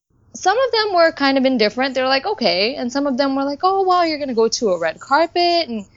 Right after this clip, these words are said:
you're gonna wear a nice dress," and all of these things. But I think for me, it was just a mixed review.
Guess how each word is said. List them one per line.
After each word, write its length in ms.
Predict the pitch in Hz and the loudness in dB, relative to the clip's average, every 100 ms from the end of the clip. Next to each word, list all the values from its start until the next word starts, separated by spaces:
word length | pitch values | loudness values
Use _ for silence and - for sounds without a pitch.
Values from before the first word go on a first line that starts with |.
| _ - | _ -4
you're 120 | 262 | 0
gonna 160 | 240 208 | 2 0
wear 180 | 190 | 0
a 20 | 185 | -2
nice 300 | 175 180 - | -2 -4 0
dress," 500 | 330 330 294 277 277 | 4 6 4 2 0
and 80 | |
all 160 | 262 247 | 0 0
of 80 | 214 | 0
these 240 | 240 240 | -2 -4
things. 440 | - 220 214 214 - _ _ - | -2 0 0 -4 -8 _ _ -10
But 240 | 247 302 302 | 0 0 2
I 120 | 294 | 0
think 280 | 320 403 494 | 0 -2 -4
for 120 | 349 | -2
me, 180 | 285 302 | -2 0
it 60 | 285 | -2
was 140 | 254 | -2
just 220 | 277 269 | -2 -2
a 60 | 240 | -4
mixed 360 | 185 196 - 262 | -4 -6 -6 -6
review. 540 | 214 202 196 208 | -2 2 4 4